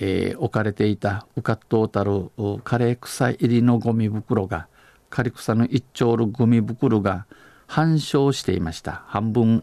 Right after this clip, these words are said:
うん、名装備いたん。不審火のあった、あ、不審火のあたる王子畑の近くんかい島地面せいろ、きび畑の近くに、えー、住む四十九歳の女性は、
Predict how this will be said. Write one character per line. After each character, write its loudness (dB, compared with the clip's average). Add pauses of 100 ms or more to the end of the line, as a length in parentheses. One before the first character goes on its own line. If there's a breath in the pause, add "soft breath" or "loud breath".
(160)
う -4
ん、 2
名 4
装 0
備 -2
い -4
た -2
ん。 -8 (1500 loud breath)
不 2
審 4
火 6
の 4
あ 0
っ -4 (160)
た、 -2 (100)
あ、 -2
不 -10
審 2
火 6
の 4
あ -2
た -2
る 2 (260)
王 2
子 2
畑 -2
の -2 (160)
近 -6
く 0
ん 4
か -4
い -2
島 2
地 0
面 4
せ -2
い -4
ろ、 2 (640 loud breath)
き 2
び 2
畑 -2
の 0
近 -6
く 2
に、 4
え -2 (500)
ー、 0
住 0
む 4
四 2
十 0
九 2
歳 0
の 2
女 0
性 0
は、 0